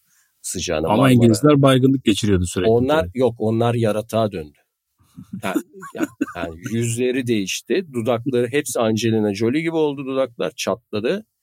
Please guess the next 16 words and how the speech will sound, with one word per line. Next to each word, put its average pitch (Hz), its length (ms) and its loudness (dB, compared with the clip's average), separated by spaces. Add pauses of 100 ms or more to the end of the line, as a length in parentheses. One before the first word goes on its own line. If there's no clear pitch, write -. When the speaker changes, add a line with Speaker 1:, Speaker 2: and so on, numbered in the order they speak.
(220)
Speaker 1:
Sabahtan 113 560 -2
akşama 131 380 0
kadar 117 280 0
krem 120 260 0
sürüyorlardı. 156 760 0 (240)
Gece 113 300 0
sivrisineklerden 117 1200 0
uyuya-, 107 380 0
ya 98 140 -2
şimdi 101 220 -6
mesela 92 360 -8
bizi 123 240 -6
de 147 80 0
sivrisinek 92 600 -8
sokuyordu, - 460 -10
kaşınıyorduk. 147 500 -2